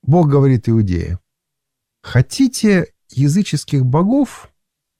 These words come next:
хотите ассирийских или вавилонских божеств,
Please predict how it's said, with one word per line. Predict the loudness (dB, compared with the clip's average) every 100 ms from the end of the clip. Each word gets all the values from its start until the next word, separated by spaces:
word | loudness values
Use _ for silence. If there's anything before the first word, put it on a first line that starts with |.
| _ _ _ _
хотите | -2 0 2 -2 0 -2
ассирийских | 0 -2 0 0 2 0 -2 -4 -2 -2
или | -2
вавилонских | 0 0 2 2 0 -2 -2
божеств, | 0 0 0 -4 _ _